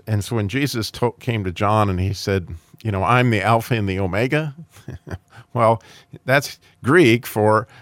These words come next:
"I'm the Aleph, the Mem, and the Tav." In other words, I'm the whole story, and I am the truth. So as we get more and more into God's word, and we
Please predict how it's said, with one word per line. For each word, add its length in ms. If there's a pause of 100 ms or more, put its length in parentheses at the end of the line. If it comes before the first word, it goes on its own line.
"I'm 260
the 240
Aleph, 500 (200)
the 140
Mem, 420
and 120
the 60
Tav." 380
In 80
other 140
words, 200
I'm 160
the 80
whole 380
story, 500 (460)
and 180
I 200
am 280
the 80
truth. 420
So 300
as 160
we 300 (520)
get 240
more 380
and 80
more 260
into 160
God's 400
word, 400
and 260
we 440